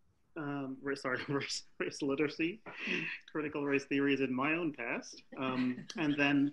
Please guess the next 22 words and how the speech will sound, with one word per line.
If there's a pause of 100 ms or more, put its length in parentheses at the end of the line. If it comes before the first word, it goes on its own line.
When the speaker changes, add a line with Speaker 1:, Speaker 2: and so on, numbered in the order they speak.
Speaker 1:
finally
listening
to
children,
right?
Listening
to
them,
understand
their
questions. (480)
Speaker 2:
Yeah,
on
the (100)
floor. (340)
Yeah,
where
are
they
coming
from?
Speaker 1:
Elaborate,